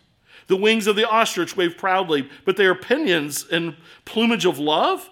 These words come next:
But are they pi-, the pinions and plumage of love? Sure, he loves, he leaves their eggs to the earth, lets them be warmed on the ground,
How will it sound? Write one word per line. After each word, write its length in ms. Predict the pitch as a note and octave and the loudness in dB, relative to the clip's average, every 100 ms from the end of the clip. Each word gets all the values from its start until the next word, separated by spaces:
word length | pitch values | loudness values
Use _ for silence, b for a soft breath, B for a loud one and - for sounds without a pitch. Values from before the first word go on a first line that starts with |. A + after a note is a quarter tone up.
| - | -4
But 160 | G3 | -2
are 180 | F3 G#3+ | 2 2
they 140 | A3 F3+ | 2 0
pi-, 200 | - F#3 | -2 -4
the 120 | E3+ | -4
pinions 320 | - G3 F#3+ | -4 -4 -4
and 100 | F3+ | -4
plumage 220 | G3+ G#3 | -4 -4
of 100 | G#3 | 0
love? 240 | G#3+ B3 B B | 0 0 B B
Sure, 160 | - B3+ | 0 2
he 60 | |
loves, 260 | A#3+ C4 A#3 | 4 2 2
he 80 | E4+ | -8
leaves 460 | G#3+ C4 B3+ B3+ | -6 -2 0 0
their 180 | C4 B3 | -2 -2
eggs 160 | B3+ A3+ | -4 -6
to 80 | |
the 140 | C4 C4 | -6 -4
earth, 300 | C#4+ D#4+ F3 | 0 0 0
lets 180 | F#3+ A#3+ | -2 0
them 100 | A3 | -2
be 100 | A3 | -2
warmed 360 | F3+ G3+ A#3 | 0 0 0
on 80 | B3 | -2
the 80 | A#3+ | 0
ground, 520 | A#3+ C#4 D#4 D#3+ A#2 | -2 0 -2 -4 -10